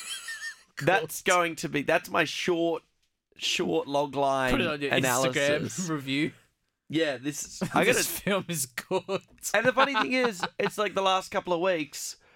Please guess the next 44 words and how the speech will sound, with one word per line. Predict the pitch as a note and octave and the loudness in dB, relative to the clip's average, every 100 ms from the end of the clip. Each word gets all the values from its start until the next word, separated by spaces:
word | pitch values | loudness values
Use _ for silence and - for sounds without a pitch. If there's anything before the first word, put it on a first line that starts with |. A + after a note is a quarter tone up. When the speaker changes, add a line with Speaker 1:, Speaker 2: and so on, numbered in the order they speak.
| _ _ _ | _ _ _
Speaker 1:
So | - F#3+ F#3 F#3 - | 0 2 2 0 -6
we've | F#3+ G3 | -6 -2
talked | A3+ G#3+ F3+ | -2 -2 0
about, | E3+ D3+ A2 | 2 4 2
I, | D3 C#3 | 2 2
I | C3+ | 0
definitely | C#3 D3 D3+ C3+ A#2 - - | -2 -4 -4 -4 -6 -8 -4
have | D3+ F#3+ - _ _ - | -4 -6 -16 _ _ -8
got | D3+ D3+ | -2 -2
to | - | -4
the | C3+ | -4
point | C#3 B2 | 0 0
where | A2+ | -2
I've | A2 | -4
treaded | - E3+ D3 C3+ | -2 0 0 0
water | A#2+ A2+ A2 | 0 0 -2
with | A2 | -4
my | G#2+ | -6
three | G#2+ A2 G#2 | -6 -6 -4
sixty-five. | - - - - - D2+ - | -6 -8 -12 -6 -4 -2 -2
I'm | A2 | -2
Speaker 2:
Right. | G#2 | 0
Speaker 1:
sitting | G#2 C#3 C3 | 0 0 0
in, | B2+ | 0
a, | A#2+ | -2
in | F2 A#2+ | -2 -2
the | A2+ | -2
hundred | B2+ D3 C3 | 0 0 -2
and | A2+ | -2
sixties. | - A2 - - G#2+ G#2 - | -4 -6 -6 -8 -6 -8 -4
I | A#2+ A#2 A2 B2 | -2 0 -2 -2
Speaker 2:
Mm. | A#2+ A#2+ - - - | -4 -8 -14 -14 -2
Speaker 1:
watch | C#3+ - - | 0 0 0
one | D#3 E3 | 0 2
new | D#3+ D3 | 0 0
film | - D3 C3+ | -2 -4 -2
a | A#2+ | -4
week, | A2+ A#2+ G2 - - - - _ _ _ _ _ | -2 -2 -4 -10 -16 -16 -20 _ _ _ _ _
and | A#2+ A#2+ A#2+ | 2 2 0
that | B2 | 0
new | C3+ | 0
film | B2+ C#3 B2+ | 0 -2 -2
is | A#2 | -2
normally | C3 C3+ B2+ B2+ A#2 A2 | 0 0 0 0 0 -2